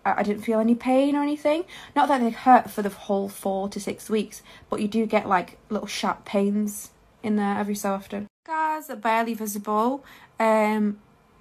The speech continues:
I'd say mine are, like, quite, like, they ca-, like, you can't really see them that much anymore. They're qu-, they're very much healed,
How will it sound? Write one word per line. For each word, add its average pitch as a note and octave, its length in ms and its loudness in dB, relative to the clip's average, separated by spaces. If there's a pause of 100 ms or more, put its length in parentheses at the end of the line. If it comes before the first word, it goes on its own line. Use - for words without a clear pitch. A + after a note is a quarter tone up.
I'd G#3+ 180 0
say A3+ 180 2
mine G#3 400 6
are, G#3 60 0
like, G3 220 -2
quite, G3 520 0 (260)
like, - 280 -8 (520)
they G#3+ 80 -4
ca-, - 160 -8
like, A3 160 -2
you A3 80 -4
can't G4 240 2
really C4+ 160 2
see G3 220 0
them B3 140 4
that A#3+ 120 4
much G#3 180 -4
anymore. G3 460 2
They're F#3+ 120 -6
qu-, - 200 -10 (140)
they're G#3 180 -6
very B3 200 6
much A#3+ 180 4
healed, G3+ 440 0